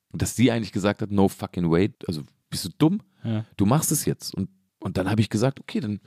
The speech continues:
Speaker 1: bringe ich das jetzt selber raus." Dann habe ich eigentlich innerhalb eines halben Jahres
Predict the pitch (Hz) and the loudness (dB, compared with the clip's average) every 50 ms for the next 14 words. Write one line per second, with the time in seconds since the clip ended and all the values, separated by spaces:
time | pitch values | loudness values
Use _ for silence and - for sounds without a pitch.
0 | _ _ _ - - - - - _ _ _ _ _ _ - 95 98 104 - 151 | _ _ _ -20 -20 -20 -20 -20 _ _ _ _ _ _ -2 -2 -2 0 0 2
1 | 143 170 160 - - 208 180 107 80 71 69 69 - - - - _ _ _ _ | 2 2 2 4 4 4 4 4 2 2 0 -2 -4 -8 -10 -14 _ _ _ _
2 | _ _ _ - 90 87 113 113 117 - - - _ _ _ _ - 101 104 110 | _ _ _ -4 -2 0 0 0 0 -2 -4 -10 _ _ _ _ -6 -6 -2 0
3 | 120 113 110 110 107 - - 113 101 95 - - 101 107 117 120 107 98 95 101 | 0 2 2 0 0 -2 -2 -2 -2 -2 -2 0 0 2 2 2 2 2 2 4
4 | 101 107 104 - - - - | 4 2 2 0 -4 -10 -16